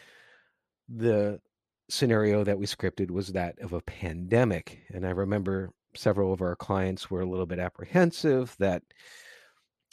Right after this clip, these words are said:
this is not going to happen. And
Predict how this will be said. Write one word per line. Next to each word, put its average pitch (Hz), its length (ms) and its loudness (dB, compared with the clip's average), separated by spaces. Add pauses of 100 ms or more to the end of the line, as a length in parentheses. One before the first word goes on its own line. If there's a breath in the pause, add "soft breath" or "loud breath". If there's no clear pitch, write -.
this 117 280 0
is 107 280 -2 (360)
not 120 380 4
going 90 320 0
to 85 100 -4
happen. 87 720 -6
And 98 440 -2